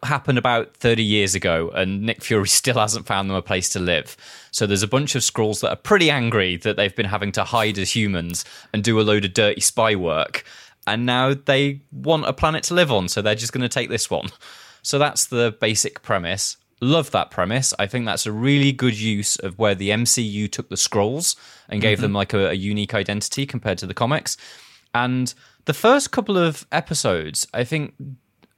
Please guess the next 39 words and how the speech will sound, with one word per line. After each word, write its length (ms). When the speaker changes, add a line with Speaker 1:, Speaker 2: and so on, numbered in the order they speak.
Speaker 1:
do 540
find 640
interesting 440
ways 240
to 60
do 200
that. 180
There's 140
a 60
lot 280
of 80
this 160
idea 460
of 220
modernizing 1200
the 100
way 340
that 200
a 40
s-, 320
uh, 120
like, 280
an 260
invisible 600
invasion 480
will 140
work. 420
So 200
what 220
it 120
is, 220
it's 180
an 40
awful 240
lot 160
of 80
false 360
flag 260
operations 920